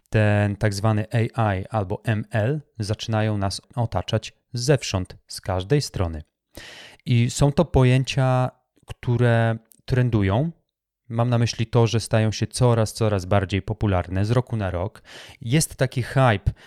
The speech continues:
na sztuczną inteligencję, na uczenie maszynowe, także na deep learning.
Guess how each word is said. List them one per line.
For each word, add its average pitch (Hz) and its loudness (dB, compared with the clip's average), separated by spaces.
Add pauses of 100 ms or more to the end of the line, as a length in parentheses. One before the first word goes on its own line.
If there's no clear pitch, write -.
(140)
na 95 0 (200)
sztuczną 113 -2
inteligencję, 104 0
na 95 -2
uczenie 120 0
maszynowe, 101 -4
także 90 -6
na 85 -4
deep 82 -4
learning. 110 -2